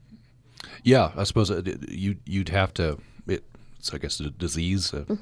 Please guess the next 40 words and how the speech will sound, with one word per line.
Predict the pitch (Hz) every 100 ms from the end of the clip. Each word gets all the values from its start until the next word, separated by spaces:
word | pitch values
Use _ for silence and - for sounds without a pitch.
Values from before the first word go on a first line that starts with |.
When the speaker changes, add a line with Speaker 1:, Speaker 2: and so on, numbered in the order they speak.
| -
Speaker 1:
disorder | 87 - 95 85
of | 73
luxury. | 120 - - - _
Speaker 2:
Right, | 247 311
exactly. | 254 254 - 220
Speaker 1:
Of |
Speaker 2:
Which, | 117
Speaker 1:
affluence. | 110 85 73 - -
Speaker 2:
which | 294
is | 302
exactly | 262 254 277
why | 240 226 214
the, | 208 208 190
the | 214
demographic | 226 214 202 202 285 269 -
here | 214 196 190
is, | 190 190 185
you | -
know, | 208 185 190
thirty-year-old | - 247 233 233 220 208 202
men | 208 196
and | 196 202
women, | 220 233 196 190 196 196 - -
thirty | 254 254
to, | 240 226 208
you | 220
know, | 208
thirty | - 262 262
to, | 233 220
I |
think | 226
they | 220
say | 220
thirty | 226 220 220
to, | 196 196 - - - -
to |
fifty-five-year-old | 220 240 233 226 - 214 208 208 214 208
men | 214 202
and | 196 202
women | 240 220 190 185